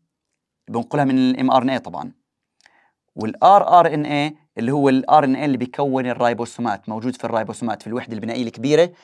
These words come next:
والوحدة البنائية الصغيرة. إذن تحتوي الوحدة البنائية الكبيرة والوحدة البنائية الصغيرة في الرايبوسومات على حمض نووي ال آر إن إيه اللي هو آر آر إن إيه، رايبوسومال آر إن إيه، آر إن إيه رايبوسومي. ليش سميناها هيك؟ لأنه موجود في الرايبوسومات.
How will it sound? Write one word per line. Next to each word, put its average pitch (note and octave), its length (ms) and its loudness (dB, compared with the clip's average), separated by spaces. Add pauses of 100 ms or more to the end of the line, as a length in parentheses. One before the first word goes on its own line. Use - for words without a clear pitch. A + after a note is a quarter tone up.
(140)
والوحدة A#2+ 340 -4
البنائية A#2+ 320 -2
الصغيرة. A#2 560 -4 (640)
إذن C3+ 220 -2
تحتوي D#3+ 320 0
الوحدة C#3 200 -6
البنائية C#3 240 -4
الكبيرة C#3 300 -4
والوحدة B2+ 180 -4
البنائية C3 180 -2
الصغيرة B2+ 380 -4
في A2+ 160 -10
الرايبوسومات A2+ 1000 -2 (280)
على A#2+ 220 2
حمض D3+ 280 -4
نووي B2+ 320 2
ال A#2 200 -2
آر C#3+ 200 6
إن C3 120 0
إيه D3 120 -2
اللي C#3 120 -2
هو C3 140 0
آر B2+ 420 4
آر A2 120 -2
إن G#2 100 -12
إيه، G2 200 -16 (280)
رايبوسومال C3 800 4
آر A#2+ 260 4
إن A2+ 100 -8
إيه، G#2+ 300 -14 (120)
آر A#2+ 160 2
إن A#2+ 100 -4
إيه C3 120 0
رايبوسومي. A#2+ 560 0
ليش E3+ 300 2 (180)
سميناها B2+ 420 -4
هيك؟ B2+ 120 -6
لأنه B2+ 120 -2
موجود B2 220 -6
في - 60 -8
الرايبوسومات. A2 600 -4